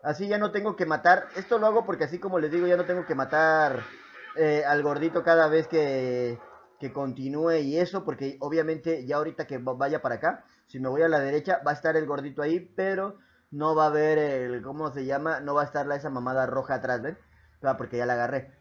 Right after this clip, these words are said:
Obviamente ya es opcional si yo quisiera matar al gordito por la experiencia, pues ok, dice uno, pues lo haces.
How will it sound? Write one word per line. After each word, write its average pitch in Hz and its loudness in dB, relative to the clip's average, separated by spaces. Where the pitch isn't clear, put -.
Obviamente 180 2
ya 165 6
es 165 0
opcional 156 -2
si 147 -8
yo 143 -2
quisiera 139 -6
matar 139 -4
al 139 -2
gordito 135 -4
por 135 -6
la 123 -2
experiencia, 123 -6
pues 117 -18
ok, 110 -12
dice 120 -10
uno, 117 -8
pues 107 -14
lo 120 -2
haces. 120 -10